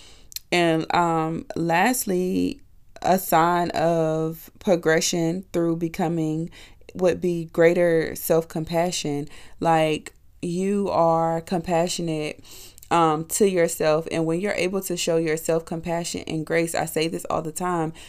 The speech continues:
you're able to do the same thing for someone else. And it doesn't feel like you owe it to them, or it doesn't feel forced. It just kinda comes naturally because it's something that you've already practiced with yourself. Now, with the information that we've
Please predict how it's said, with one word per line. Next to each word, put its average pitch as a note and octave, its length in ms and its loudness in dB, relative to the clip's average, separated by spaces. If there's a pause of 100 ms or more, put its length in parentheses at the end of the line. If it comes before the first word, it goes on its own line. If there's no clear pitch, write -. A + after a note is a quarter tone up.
you're F#3 200 2
able F#3 220 0
to F#3+ 140 -4
do F3+ 120 -2
the E3+ 120 -4
same E3+ 260 -2
thing F3 240 -2
for D#3+ 140 -4
someone E3 340 -4
else. E3 320 -4
And - 160 -2
it - 120 -4
doesn't F3 340 0
feel F3 260 0
like D#3 400 0 (220)
you F#3 260 -2
owe F3 220 6
it - 160 -2
to E3+ 120 -4
them, D3+ 320 -2
or D#3 140 2
it D3+ 100 -2
doesn't E3+ 300 0
feel E3 200 2
forced. E3 520 0
It D3+ 140 -2
just E3 260 -2
kinda F#3+ 240 -2
comes E3 340 -4
naturally C#3+ 560 -2
because D#3+ 360 -4
it's - 160 -6
something E3+ 320 -6
that D3+ 240 -4
you've E3 180 -6
already D#3+ 380 0
practiced F3 680 -2 (360)
with F#3+ 240 2
yourself. E3 880 -2 (800)
Now, F#3 400 2
with B3+ 220 0
the - 120 2
information G3+ 720 -2
that E3+ 360 0
we've F#3+ 340 -4